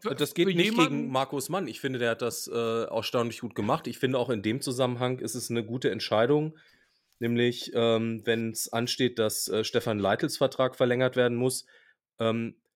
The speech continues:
Speaker 2: verhandelt er mit einem, ähm, Geschäftsführer Sport dann vielleicht oder Sportdirektor, je nachdem, zu dem Zeitpunkt, ähm, der eben auch noch eine, äh, Vertragslaufzeit, glaub ich, dann von zwei Jahren hat.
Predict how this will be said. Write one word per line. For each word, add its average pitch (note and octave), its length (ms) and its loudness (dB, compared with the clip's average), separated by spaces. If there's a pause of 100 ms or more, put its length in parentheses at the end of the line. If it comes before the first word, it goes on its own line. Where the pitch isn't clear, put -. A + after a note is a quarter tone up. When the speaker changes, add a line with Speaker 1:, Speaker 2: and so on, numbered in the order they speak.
(140)
Speaker 2:
verhandelt B2 440 0
er A#2 140 0
mit A#2+ 180 -4
einem, A2+ 640 -2
ähm, G#2+ 840 -2
Geschäftsführer A#2+ 1200 2
Sport - 560 -2
dann C3 140 -2
vielleicht B2+ 400 -2
oder G2+ 200 0
Sportdirektor, B2 640 0
je G#2+ 140 -2
nachdem, B2 440 -2 (240)
zu - 140 -8
dem A#2 180 -2
Zeitpunkt, A#2 540 -2 (520)
ähm, A2+ 440 -2
der A#2+ 260 0
eben B2 180 -2
auch B2 180 0
noch B2+ 240 0
eine, A#2 500 -2 (440)
äh, G#2+ 540 0 (140)
Vertragslaufzeit, A#2 1080 0
glaub A2 180 -2
ich, - 80 -10
dann A2 120 -2
von G#2+ 180 -6
zwei G#2+ 220 0
Jahren G#2+ 380 0
hat. C#3+ 240 -6